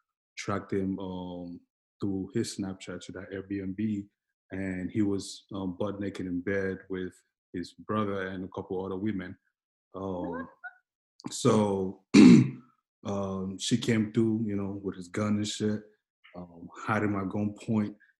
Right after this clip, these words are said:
Uh, she came through with two of her other homegirls. One of them had a knife. You know, the, the cops later arrested, uh, the girls, even gave them a restraining order to not go next to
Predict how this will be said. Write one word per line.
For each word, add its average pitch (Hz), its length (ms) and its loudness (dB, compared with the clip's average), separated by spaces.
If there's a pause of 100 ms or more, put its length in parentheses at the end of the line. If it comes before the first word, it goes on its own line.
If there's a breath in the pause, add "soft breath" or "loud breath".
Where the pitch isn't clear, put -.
(140)
Uh, 95 120 -4
she 110 140 -4
came 107 260 2
through 113 100 0
with 104 160 -4
two - 180 -4
of 104 60 -4
her 101 200 -4
other 98 240 -4 (160)
homegirls. 110 520 4
One 104 140 -2
of 95 80 -4
them 95 200 -6
had 101 100 -6
a 90 60 -6
knife. 110 480 0 (540)
You 101 100 0
know, 98 180 -2
the, 92 260 -6
the 98 80 -8
cops 107 380 -6
later 101 300 -4
arrested, 101 600 -4
uh, 92 420 -10 (100)
the 90 140 -16
girls, 107 640 2
even 104 260 -2
gave 101 200 -8
them 98 140 -10
a 95 40 -8
restraining 98 400 -8
order 101 280 -4
to 98 140 -12
not 95 180 -8
go 101 100 -6
next 98 300 -8
to 95 140 -6